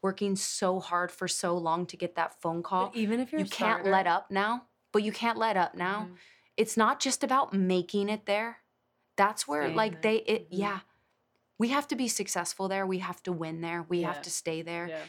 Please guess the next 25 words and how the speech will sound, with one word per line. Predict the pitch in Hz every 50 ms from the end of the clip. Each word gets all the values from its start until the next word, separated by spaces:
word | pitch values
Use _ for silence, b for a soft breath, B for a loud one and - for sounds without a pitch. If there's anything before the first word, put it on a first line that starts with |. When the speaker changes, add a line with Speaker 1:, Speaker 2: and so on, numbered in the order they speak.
| B _ -
Speaker 1:
To | - 185
be | - 202 190
the | 185 190
best, | 190 190 185 190 - - - _
you | - 185 185
have | 190 180 180
to | - 175
beat | - 170 165 - -
the | -
best. | 170 175 170 180 - - B B 175 175
So | 185 180 190 175
Speaker 2:
Mm-hmm. | 175 -
Speaker 1:
every | 185 180 175 160 - - - - 202 202 202
single | 202 - - 185 170 170 170 170 170 170 175 180 180
game, | 175 - 180 165 160 160 160 170 160 - _ -
they | 180 180 196
have | 180 185 196 - -
to | - 190
go | 190 196 185 180 170
in | 165 160 165 165 165
with | 175 175 175 -
that | 170 165 -
type | - - 180 170 -
of | 180 175
mentality, | 175 175 175 170 - 160 160 156 160 170 165 175 175 180 180